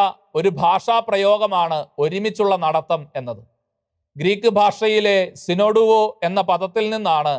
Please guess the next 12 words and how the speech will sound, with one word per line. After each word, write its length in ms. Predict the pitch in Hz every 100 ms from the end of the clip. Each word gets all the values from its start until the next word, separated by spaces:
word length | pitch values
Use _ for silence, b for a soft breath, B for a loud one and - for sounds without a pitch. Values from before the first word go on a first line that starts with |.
| - _ _ -
സിനഡ് 500 | - 190 208 220 208 - -
എന്ന 140 | 180 180
പ്രയോഗമുണ്ടായത്. 800 | 160 170 175 165 131 117 104 - _ _ _ _ _ 143
ഒരേ 240 | 165 208 226
വഴിയിലൂടെ 520 | 208 214 226 226 226 220
സഞ്ചരിക്കുക, 500 | 196 202 196 190 185 175 156 _ _ _ _
ഒരേ 220 | 147 190 233
വഴിയിലൂടെ 420 | 226 226 233 233 208
ഒരുമിച്ച് 340 | 196 233 240
പോവുക 320 | 233 220 214 214 202
എന്നൊക്കെയാണ് 360 | 196 175 151
അതിൻ്റെ 240 | 131 131